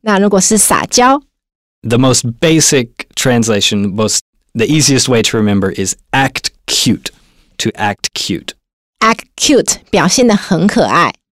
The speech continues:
Speaker 2: Or you could say to flirt or to be flirty.
Speaker 1: To flirt或是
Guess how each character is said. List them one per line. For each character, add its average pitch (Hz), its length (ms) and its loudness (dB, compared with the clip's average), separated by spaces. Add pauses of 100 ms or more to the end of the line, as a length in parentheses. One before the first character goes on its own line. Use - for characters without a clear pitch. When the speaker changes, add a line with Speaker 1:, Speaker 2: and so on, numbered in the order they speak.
(440)
Speaker 2:
Or 120 320 4
you 107 160 2
could 101 180 -4
say 92 400 0 (360)
to 143 120 2
flirt - 680 0 (120)
or 104 180 0 (160)
to 104 160 0
be 110 440 2
flirty. - 800 -2 (760)
Speaker 1:
To 214 240 2
flirt 247 540 0 (120)
或 196 160 2
是 196 260 2